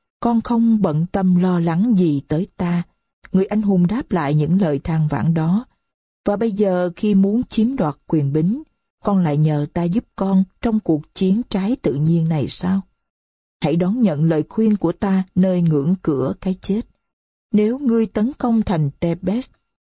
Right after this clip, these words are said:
thì ngươi sẽ cùng chịu số phận mà ngươi muốn dành cho anh ngươi. Hãy cút đi. Đến đôi mắt mù lòa của ta cũng có thể thấy máu của anh ngươi in trên thanh kiếm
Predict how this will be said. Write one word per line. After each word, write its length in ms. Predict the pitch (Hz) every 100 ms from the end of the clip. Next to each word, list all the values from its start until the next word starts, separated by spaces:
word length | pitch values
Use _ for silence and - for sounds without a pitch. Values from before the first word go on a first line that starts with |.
| _ _ _ _ -
thì 220 | 196 160
ngươi 420 | 143 170 196 190
sẽ 340 | 170 170 156 233
cùng 260 | - 190 170
chịu 220 | 185 170
số 240 | 175 247 285
phận 420 | - 151 147 180
mà 240 | 165 156
ngươi 340 | 143 165 180 170
muốn 400 | 165 175 220 226
dành 240 | 170 143
cho 240 | 120 170 170
anh 180 | 170 180
ngươi. 360 | 175 185 185 165 _ _ _ _ _
Hãy 200 | - 151
cút 240 | 156 - 269 -
đi. 260 | 190 196 - _ _ _ _ -
Đến 200 | 208 277
đôi 120 | 262
mắt 260 | 233 302 202
mù 200 | 196 180
lòa 300 | 175 160 139
của 180 | -
ta 360 | 185 - 226 226 -
cũng 140 | 180
có 100 | 233
thể 220 | - 151
thấy 240 | 175 220 254
máu 340 | 226 214 302 -
của 120 | 180
anh 280 | - 208 208
ngươi 260 | 226 220 - _
in 320 | - 190 175 165
trên 260 | 202 185 175
thanh 220 | 185 170 -
kiếm 280 | 190 190